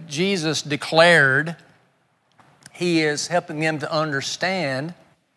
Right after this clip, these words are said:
that that which comes from heaven and gives life to the world. They were still thinking materialistically in verse thirty-four. They said, "From now on, give us this bread.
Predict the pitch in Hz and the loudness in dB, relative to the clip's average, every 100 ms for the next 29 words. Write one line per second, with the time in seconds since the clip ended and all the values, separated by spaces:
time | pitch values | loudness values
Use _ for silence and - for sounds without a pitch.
0 | _ _ _ _ - 131 - 170 175 147 | _ _ _ _ -8 -8 4 6 6 4
1 | 165 - - 160 156 - 147 143 131 185 | 0 0 0 0 0 -2 -2 -2 0 2
2 | 165 131 147 - - - - - - 143 | 2 -4 -10 -16 -20 -20 -20 -14 -6 0
3 | 143 147 135 156 170 160 151 139 139 180 | 4 4 6 8 8 4 -2 -2 2 4
4 | 202 131 127 175 - _ _ _ _ _ | 4 2 -2 -6 -12 _ _ _ _ _
5 | _ - 127 202 175 - 208 214 185 180 | _ -6 2 2 2 0 2 2 0 -4
6 | 175 151 143 143 - 196 175 165 226 - | -2 -4 -4 -4 -4 -2 0 2 0 -2
7 | 151 135 143 147 143 147 139 - 147 139 | -4 0 0 2 0 0 0 0 0 0
8 | - 214 185 135 139 - 156 135 151 156 | 0 2 2 0 -2 0 0 0 0 4
9 | 214 208 233 226 190 202 302 294 - 226 | 6 6 4 2 0 -4 2 2 2 -4
10 | 220 160 180 262 196 - | -4 0 4 4 2 -2